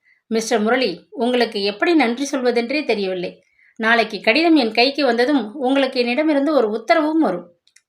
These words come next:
விமான பகுதியில் உங்களை மேல் அதிகாரியாக்கி உங்களுக்கு ஐந்நூறு ரூபாய் சம்பளத்தை அதிகப்படுத்தும்படி ஏற்பாடு செய்திருக்கிறேன். பம்பாயில் உணவுப் பொருளின் விலை மிகவும் அதிகம். புதிதாக திருமணமான நீங்கள் பற்றாக்குறையில் தவிக்கக்கூடாது பாருங்கள்."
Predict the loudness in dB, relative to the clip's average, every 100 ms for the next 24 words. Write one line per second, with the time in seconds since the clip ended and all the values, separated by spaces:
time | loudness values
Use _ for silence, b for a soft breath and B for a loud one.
0 | _ -6 2 4 4 2 2 2 2 -2
1 | -2 0 0 0 0 2 2 2 2 2
2 | 2 2 -2 -2 -4 -2 -2 -2 -2 -2
3 | 0 0 0 0 2 2 0 -2 -2 -2
4 | -2 -6 -8 B B B -2 0 2 2
5 | 0 0 -2 -2 -2 -4 -2 0 2 2
6 | 0 -2 -6 -8 -10 -10 -12 _ _ _
7 | _ _ _ 4 4 4 2 0 -6 _
8 | _ _ _ 0 2 2 4 4 4 2
9 | 2 0 0 -2 -4 0 2 4 4 2
10 | -4 -10 _ _ _ _ _ _ -6 0
11 | 2 4 4 2 2 2 4 4 4 2
12 | 2 2 0 -4 -6 -6 -2 0 0 0
13 | -4 -2 0 0 0 0 2 0 2 0
14 | 2 0 -4 -12